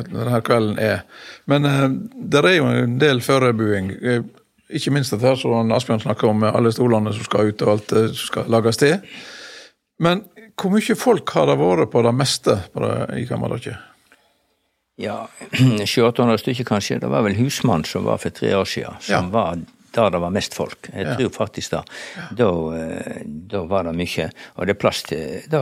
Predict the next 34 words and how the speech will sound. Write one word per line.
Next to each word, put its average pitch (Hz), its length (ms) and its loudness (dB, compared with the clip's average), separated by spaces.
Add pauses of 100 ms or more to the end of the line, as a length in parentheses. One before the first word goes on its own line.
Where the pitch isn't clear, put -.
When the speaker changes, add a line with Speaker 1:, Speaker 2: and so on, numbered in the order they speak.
Speaker 2:
oppe 92 240 -2
i 90 40 -2
tunet 90 360 2
der, 73 160 -4
når 82 180 -6
vi 85 560 -6
setter 107 340 0
Speaker 1:
Ja. 117 60 0
Speaker 2:
ut - 140 -8
benker 104 340 0
og - 60 -4
stoler, 113 420 0
og 139 220 -2 (520)
det - 80 -2
er 113 80 0
utrolig 107 300 2
hvor 104 140 0
mange 131 180 2
som 113 160 0
gjenger 101 240 4
der. 73 140 -4
Og 101 100 -4
så 120 260 -2
har 117 100 0
vi 151 120 0
Speaker 1:
Nei. 165 60 -6
Speaker 2:
så 95 80 -2
heldige 117 320 2
å 98 80 2
ha - 20 0
god 113 220 0
parkeringsplass - 760 -4
på 82 140 -4
gården. 76 340 0